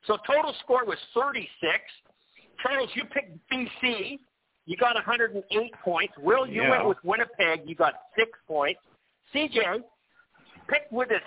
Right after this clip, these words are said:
Speaker 1: head and not his heart. Uh, I went with Winnipeg. Now I have a headache, and I got zero points for this game completely. And Rudy went with Winnipeg, and he got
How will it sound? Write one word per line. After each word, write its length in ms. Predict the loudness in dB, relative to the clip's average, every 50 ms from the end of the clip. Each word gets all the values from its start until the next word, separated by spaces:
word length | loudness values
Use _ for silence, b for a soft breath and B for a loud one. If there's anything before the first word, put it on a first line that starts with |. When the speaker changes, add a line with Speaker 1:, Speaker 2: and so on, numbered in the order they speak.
| -6 0
Speaker 1:
head 300 | 2 4 4 4 4 2
and 120 | -2 0
not 200 | 0 -2 -2 -2
his 140 | -2 -4 -6
heart. 440 | -8 -8 -2 0 0 2 0 -2 -6 -10 -14 _ -20 _ _ _ _ _ _ -2
Uh, 180 | 0 0 0 0 -2 -4 -6 -2 2
I 120 | 2 2 2
went 200 | 4 2 2 2
with 120 | 2 0 0 2
Winnipeg. 520 | 2 2 2 2 2 4 4 4 4 4
Now 180 | 2 0 2 2
I 120 | 2 2
have 160 | 2 2 2 2
a 60 | 0
headache, 480 | -2 0 0 0 0 2 0 -2 -4 -8 -16 _ _ _ _ _ _ _ _ _ _ _ 2 4
and 140 | 4 4 4
I 120 | 2 0
got 160 | 2 2 0 0 -2 -4 -2 0
zero 300 | 2 4 4 2 2 0
points 320 | 0 -2 0 0 -2 -4 -6 -6
for 80 | -2
this 160 | 0 0 -2 -2 0
game 220 | 2 2 2 2 2
completely. 680 | 0 -4 -4 0 0 2 2 2 2 0 -4 -4 -4 -8 _ _ _ _ _ b b b b b
And 240 | 4 4 4 2 0 2
Rudy 280 | 2 2 2 2 2
went 180 | 4 2 4 2
with 120 | 0 0
Winnipeg, 480 | 2 2 2 2 2 2 2 2 2 2
and 100 | -2 -2
he 120 | -2 0
got 140 | 0 0 0